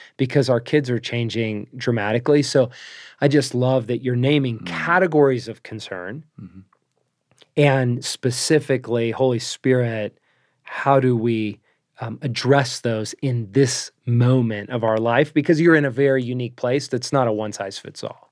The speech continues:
Speaker 2: Right. And the posture is shared. My wife and I hold this posture of, "God has gifted us this R V." I mean, we paid for it, but he gifted it to us.
Speaker 1: Yes.
Speaker 2: Uh, <laughs> he led us to the exact one,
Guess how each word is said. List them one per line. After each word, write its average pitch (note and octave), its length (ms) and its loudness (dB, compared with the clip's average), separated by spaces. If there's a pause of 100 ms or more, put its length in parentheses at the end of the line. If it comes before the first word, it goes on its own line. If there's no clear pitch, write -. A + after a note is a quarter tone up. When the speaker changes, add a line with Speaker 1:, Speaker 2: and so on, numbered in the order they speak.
Speaker 2:
Right. - 420 -16
And F#2 160 -8
the F#2 60 -8
posture G#2+ 840 -6 (840)
is G2 240 -4
shared. D#2 580 -2 (140)
My F2 140 -8
wife G#2 260 -2
and F#2 80 -4
I E2 140 -6
hold F2 320 -6
this D2+ 140 -10
posture - 520 -6
of, C#2+ 240 -14 (920)
"God F2 240 -4
has F2 160 -6
gifted - 360 -8
us F2 180 -6
this - 180 -6
R F2 160 -2
V." - 280 -10 (340)
I D#2+ 40 -18
mean, D#2+ 120 -8
we E2+ 100 -6
paid E2+ 260 -6
for C#2+ 220 -8
it, B1+ 60 -16
but - 100 -12
he D#2 60 -10
gifted E2+ 360 -4
it - 120 -18
to B2+ 140 0
us. A2+ 200 -2
Speaker 1:
Yes. - 0 -
Speaker 2:
Uh, F#2 200 -4 (180)
<laughs> - 100 -16
he A2 240 -4
led G2 240 2
us F2 140 -4
to F2+ 100 -8
the E2 80 -6
exact E2 440 -4
one, C#2+ 240 -8